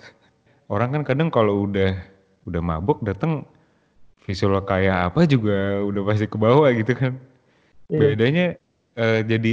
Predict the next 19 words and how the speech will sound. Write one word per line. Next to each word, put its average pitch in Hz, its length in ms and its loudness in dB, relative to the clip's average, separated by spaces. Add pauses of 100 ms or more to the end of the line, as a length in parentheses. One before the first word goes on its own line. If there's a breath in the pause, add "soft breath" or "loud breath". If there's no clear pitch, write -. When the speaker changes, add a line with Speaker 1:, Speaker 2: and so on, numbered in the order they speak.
(120)
Speaker 1:
eh, 101 80 -2
jadi 107 200 0 (120)
ada 104 260 0 (300)
lebih 110 240 0
santai 107 480 0
ngerjainnya 117 640 -2
waktu 104 640 -2
yang 95 80 -6 (240)
misalnya 95 480 -4
yang 90 80 -6 (560 soft breath)
pernah 95 240 -2
dengan 98 240 0
crowd 98 320 0
kayak 87 320 0
gitu 165 320 0
atau 92 240 -6
gimana? 87 400 -4 (920)
Speaker 2:
Kalau 143 320 4
live-nya, 175 520 2